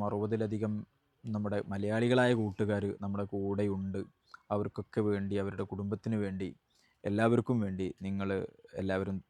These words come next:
എപ്പോഴും പ്രാർത്ഥിക്കണം. അതോടുകൂടി തന്നെ, ഏഹ്, നാട്ടിൽ നിന്ന് ഇപ്പം നല്ല കാലാവസ്ഥയാണ്, ഏഹ്, വരാൻ പറ്റിയ, നാട്ടിൽ നിന്നൊക്കെ വന്ന് വിസിറ്റ് ചെയ്യാനൊക്കെ പറ്റിയ നല്ല കാലാവസ്ഥയാണ്. നിങ്ങളെല്ലാവരും ത്വയ്ബയിൽ വരണം,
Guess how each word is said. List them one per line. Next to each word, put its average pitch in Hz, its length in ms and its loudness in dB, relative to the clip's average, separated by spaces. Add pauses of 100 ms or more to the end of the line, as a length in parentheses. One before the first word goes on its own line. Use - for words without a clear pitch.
(120)
എപ്പോഴും 107 340 -2
പ്രാർത്ഥിക്കണം. 104 600 0 (160)
അതോടുകൂടി 120 420 4
തന്നെ, 120 260 0 (500)
ഏഹ്, 104 500 2 (340)
നാട്ടിൽ 110 380 0
നിന്ന് 110 280 2 (580)
ഇപ്പം 110 200 -4
നല്ല 101 220 2
കാലാവസ്ഥയാണ്, 110 840 4 (600)
ഏഹ്, 101 300 0 (180)
വരാൻ 107 280 2
പറ്റിയ, 107 360 0
നാട്ടിൽ 101 300 -2
നിന്നൊക്കെ 107 300 -2
വന്ന് 104 380 0
വിസിറ്റ് 101 280 -6
ചെയ്യാനൊക്കെ 107 320 0
പറ്റിയ 101 220 -6
നല്ല 98 220 -4
കാലാവസ്ഥയാണ്. 98 720 -2
നിങ്ങളെല്ലാവരും 98 600 -2 (640)
ത്വയ്ബയിൽ 117 500 6
വരണം, 117 360 6